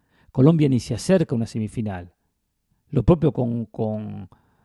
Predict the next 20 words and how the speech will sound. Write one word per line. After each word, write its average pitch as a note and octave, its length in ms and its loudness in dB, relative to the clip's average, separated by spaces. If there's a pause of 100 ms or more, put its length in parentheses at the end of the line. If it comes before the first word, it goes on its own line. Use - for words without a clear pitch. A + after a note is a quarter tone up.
(260)
eh, G#2 420 -10
con A#2 160 -4
Perú, D3+ 580 8 (380)
con B2 160 0
Ecuador C3 600 6
o A2+ 40 0
con A#2 140 2
otras C#3 220 0
selecciones. G#2+ 800 -6 (840)
Le C3+ 80 -6
cuesta - 320 0
mucho D#3 400 4
al B2+ 80 -2
fútbol C#3 320 4
en B2+ 100 4
América D#3 500 4
llegar A#2+ 300 2
a B2+ 60 4
unas B2 180 2
semifinales. A2 720 -4